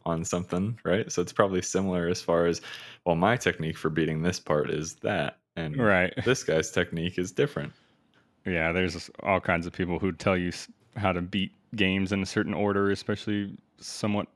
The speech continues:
Speaker 2: open world games. But
Speaker 1: Yeah.
Speaker 2: Cool, cool. Yeah, I wish I still had some of these lying around. It would be kinda cool to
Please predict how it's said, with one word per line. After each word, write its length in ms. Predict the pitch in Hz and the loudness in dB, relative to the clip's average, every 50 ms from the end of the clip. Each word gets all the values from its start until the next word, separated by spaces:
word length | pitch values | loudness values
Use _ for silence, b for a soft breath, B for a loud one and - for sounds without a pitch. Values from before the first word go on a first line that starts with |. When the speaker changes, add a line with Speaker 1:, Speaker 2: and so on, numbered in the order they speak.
| _ _ | _ _
Speaker 2:
open 280 | 107 110 104 - 110 107 | -4 -4 -4 -2 -2 -2
world 260 | 107 107 107 107 107 | -2 -2 -2 -4 -4
games. 340 | 110 107 110 110 110 104 - | -6 -6 -4 -6 -6 -8 -8
But 200 | 110 104 101 - - - _ _ _ _ _ _ _ _ _ _ _ _ _ _ _ _ _ _ _ _ - | -10 -12 -12 -12 -18 -20 _ _ _ _ _ _ _ _ _ _ _ _ _ _ _ _ _ _ _ _ -12
Speaker 1:
Yeah. 160 | - - - - - _ _ _ _ _ _ _ _ _ _ _ _ _ _ _ _ _ _ _ _ _ _ _ _ | -10 -10 -10 -12 -16 _ _ _ _ _ _ _ _ _ _ _ _ _ _ _ _ _ _ _ _ _ _ _ _
Speaker 2:
Cool, 220 | - - 127 123 107 | 2 4 6 6 6
cool. 340 | - 151 156 170 160 120 110 113 107 B B B B B B B B B B _ _ _ _ _ _ _ _ _ _ _ _ _ _ _ _ _ _ _ _ _ _ _ - _ _ _ _ | 8 8 10 10 10 8 6 2 -4 B B B B B B B B B B _ _ _ _ _ _ _ _ _ _ _ _ _ _ _ _ _ _ _ _ _ _ _ -20 _ _ _ _
Yeah, 600 | - 120 117 113 113 113 113 117 117 117 113 113 - | -6 -4 -2 2 4 6 6 8 8 8 8 6 6
I 100 | - 120 | 6 4
wish 240 | 123 139 165 - - | 4 4 2 2 0
I 80 | 285 220 | -2 -2
still 240 | - - - 147 135 | 0 2 4 6 6
had 200 | 120 107 101 - | 6 6 4 4
some 180 | - 113 107 | 4 4 4
of 60 | 104 | 6
these 160 | 101 98 92 104 | 4 4 2 4
lying 280 | 98 95 95 95 92 | 4 6 6 6 4
around. 340 | 90 90 90 90 87 87 90 | 4 2 4 2 2 2 0
It 80 | 90 - | 0 0
would 140 | 95 90 | -2 -2
be 80 | 87 90 | -4 -4
kinda 260 | - - 98 90 90 - | -4 -4 -4 -4 -4 -4
cool 280 | - - 95 92 90 | -4 -4 -2 -2 -2
to 180 | 87 87 87 | -2 -4 -4